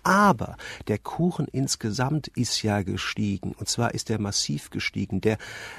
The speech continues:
liegt da irgendwo in den Büchern, irgendwo in den Portfolios.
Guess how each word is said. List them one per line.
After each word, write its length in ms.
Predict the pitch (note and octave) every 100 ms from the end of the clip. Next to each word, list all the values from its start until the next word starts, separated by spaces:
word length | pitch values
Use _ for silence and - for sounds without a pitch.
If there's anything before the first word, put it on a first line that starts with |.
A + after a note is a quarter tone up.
| -
liegt 460 | G2+ A2 E3 -
da 120 | D#3 -
irgendwo 720 | D3+ F3+ F#3 E3+ A2+ C3 D3
in 240 | - C3+ B2+
den 240 | B2+ A#2+
Büchern, 680 | A#2 B2+ - G2 F2 F#2+ F2+ -
irgendwo 580 | D3+ E3+ D3+ - C3 C3
in 220 | C3 C3
den 120 | B2+
Portfolios. 1200 | - A#2+ - A#2 A2+ F#2+ F2+ - - G#2+ - -